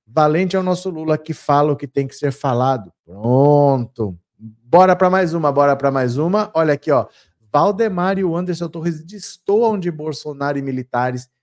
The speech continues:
e falam a P F. A gente, isso aqui é a pior notícia pra eles. Isso é a pior notícia, porque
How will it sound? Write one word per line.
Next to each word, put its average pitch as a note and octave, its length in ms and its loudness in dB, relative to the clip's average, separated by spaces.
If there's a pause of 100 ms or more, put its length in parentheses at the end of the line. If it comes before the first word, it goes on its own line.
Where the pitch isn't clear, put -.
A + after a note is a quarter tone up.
(140)
e A#3+ 120 -6
falam D#3+ 640 0
a D3 60 -2
P D3+ 160 -6
F. C3 440 -2
A C#3 60 -8
gente, F3+ 220 -2
isso - 120 -8
aqui E3+ 140 -4
é F#3 60 0
a - 20 -4
pior F#3 300 -2
notícia D#3 440 -8
pra B2 220 -4
eles. G2 380 -12 (720)
Isso C#3 160 -6
é - 20 2
a F3+ 40 0
pior F#3 360 0
notícia, A2+ 520 -12
porque C3 560 -8